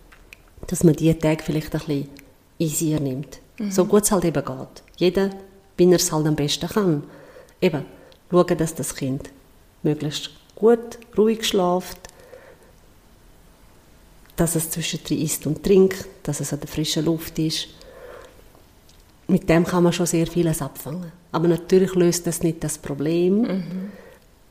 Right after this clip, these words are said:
Speaker 1: wo das Kind dann hat, wenn es die Jacke halt nicht will anlegen will.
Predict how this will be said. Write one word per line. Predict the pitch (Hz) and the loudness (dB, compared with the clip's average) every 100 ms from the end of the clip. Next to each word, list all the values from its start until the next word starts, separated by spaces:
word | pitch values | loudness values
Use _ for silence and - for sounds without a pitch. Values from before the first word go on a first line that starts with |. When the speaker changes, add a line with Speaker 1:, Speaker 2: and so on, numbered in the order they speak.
| _ _ _ _ _ _ | _ _ _ _ _ _
Speaker 1:
wo | 156 165 | 0 2
das | 175 - | 2 0
Kind | 185 180 175 | 4 4 2
dann | 156 143 | -2 -2
hat, | 170 190 - | -2 -2 0
wenn | 170 | 0
es | - | 0
die | 165 | -4
Jacke | 151 - 170 | -4 -6 -6
halt | 160 156 | -6 0
nicht | 156 160 - - | 0 0 -6 -2
will | 165 165 | -2 0
anlegen | - 160 165 170 - | -2 0 0 -2 -2
will. | - | 0